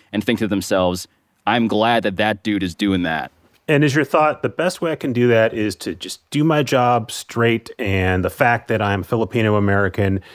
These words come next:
Speaker 2: is just a thing that sort of comes with the package," or do you wanna be explicit about that, either in interviews like this or even on air?
Speaker 1: Yeah, I've gotten more explicit over time, and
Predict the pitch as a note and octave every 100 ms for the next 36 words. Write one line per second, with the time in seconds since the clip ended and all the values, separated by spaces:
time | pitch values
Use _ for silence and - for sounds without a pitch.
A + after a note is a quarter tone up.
0 | - - - A2+ G#2+ F#2+ G2+ - G#2+ G2+
1 | G2 - G2+ F2+ - A2 G2+ F#2 G2 G2
2 | - C3+ C3 C#3+ A#2+ - A2+ A2 A2 G2+
3 | G2 A2+ A#2 A2+ A2 G2 - - A#2 -
4 | - F#2 F2 F2 E2 - E2 E2 - -
5 | - G2+ F#2 F2 D#2+ - - G#2+ G2+ C#3
6 | A2 A#2 G2+ C#3 C3+ A#2 G#2+ A2+ G#2+ G2+
7 | F#2 E2 D2+ _ _ _ C3+ F3+ F#3+ B2+
8 | C3+ A#2 D3 G#3 F#3+ C#3+ C#3+ - - B2
9 | B2 G#2+ G#2 F#2 F#2 - - F2 D2+ C2
10 | A#1 - G#2+ A2 G#2+